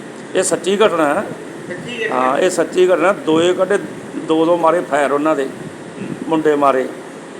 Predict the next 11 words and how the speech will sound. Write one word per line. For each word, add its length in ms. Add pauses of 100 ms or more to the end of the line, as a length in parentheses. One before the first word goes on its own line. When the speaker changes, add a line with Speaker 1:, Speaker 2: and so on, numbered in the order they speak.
(160)
Speaker 1:
ਫਿਰ 120
ਉਹਨਾਂ 80
ਦਾ 140
ਮਾਂ 240
ਪਿਓ 160
ਮਾਰਿਆ, 380 (800)
ਫਿਰ 160
ਉਹਨਾਂ 120
ਦੇ 120
ਰਿਸ਼ਤੇਦਾਰ 560
ਮਾਰੇ, 300